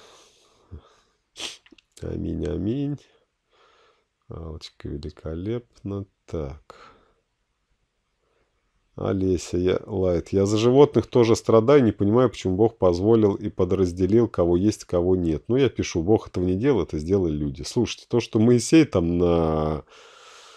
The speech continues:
на, понапридумывал, я говорю, закон шариата исламского, который сейчас является его просто зеркалом, это не Бог абсолютно. Так что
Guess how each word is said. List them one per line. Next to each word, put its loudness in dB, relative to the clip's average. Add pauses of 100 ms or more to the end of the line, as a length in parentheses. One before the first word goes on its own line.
(800)
на, 6
понапридумывал, 8
я 8
говорю, 0 (140)
закон 4
шариата 4 (140)
исламского, -4 (380)
который -6
сейчас -4
является 0
его 2
просто -2
зеркалом, 2
это -6
не -2
Бог -8
абсолютно. -10
Так -16
что -16